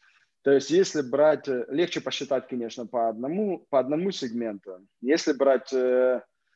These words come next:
всё, ну, хорошо, нужен, э, нужен в любом случае фид,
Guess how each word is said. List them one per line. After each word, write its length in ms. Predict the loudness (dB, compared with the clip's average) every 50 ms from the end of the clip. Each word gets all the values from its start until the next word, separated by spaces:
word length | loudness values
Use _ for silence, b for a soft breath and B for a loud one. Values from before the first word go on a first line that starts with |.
| _ _ _ _ _ _ _ _ _ _
всё, 640 | -16 -14 -12 -6 -2 2 2 4 4 2 2 -2 -4 -14 _ _ _ _ _ _ _ -10
ну, 80 | -10
хорошо, 400 | -8 -6 -8 -8 -8 -8 -10 -8
нужен, 760 | -6 -4 -4 -4 -4 -4 -4 -4 -4 -4 -4 -6 -6 -6 -6
э, 540 | -6 -6 -6 -6 -6 -6 -6 -6 -6 -8 -8 _ _ _ _ _ _ _ _ _ _ _ _ _ _ _ _ -8
нужен 400 | -4 0 0 0 0 0 -2 -2 -2
в 60 | -2
любом 300 | -2 2 2 0 0 0
случае 1080 | -6 -4 -2 -2 -2 -2 -4 -2 0 0 2 2 2 2 2 2 2 0 0 -2 -2 -4
фид, 440 | -6 -8 -6 -4 -4 -4 -4 -8